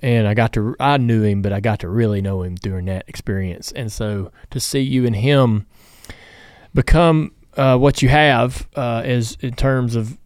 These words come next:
you know, your show, but also that friendship that you can see is very apparent when you guys are on camera together. Um,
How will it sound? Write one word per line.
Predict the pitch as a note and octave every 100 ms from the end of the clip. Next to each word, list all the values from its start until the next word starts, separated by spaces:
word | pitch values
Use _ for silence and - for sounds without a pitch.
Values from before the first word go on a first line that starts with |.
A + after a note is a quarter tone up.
| _
you | B2+ A#2
know, |
your | G#2+ A2
show, | - D#3 C3+ B2
but | A#2
also | B2+ C#3 C#3 B2+
that | -
friendship | - C3+ B2 B2+ A2+
that | A2 -
you |
can | A#2 G#2+
see | - B2 A#2 G#2+ - - - - _ _
is | A2 G#2
very | A#2+ B2
apparent | A#2 - B2+ A#2 -
when | C#3 A2+
you | A2+
guys | A#2 A2 G#2+
are | A2+
on | A2 A2
camera | C3 B2
together. | A2+ G#2 G#2 G2+ G#2 _ - - - _ -
Um, | A2+ A2 G#2 G2+ G2+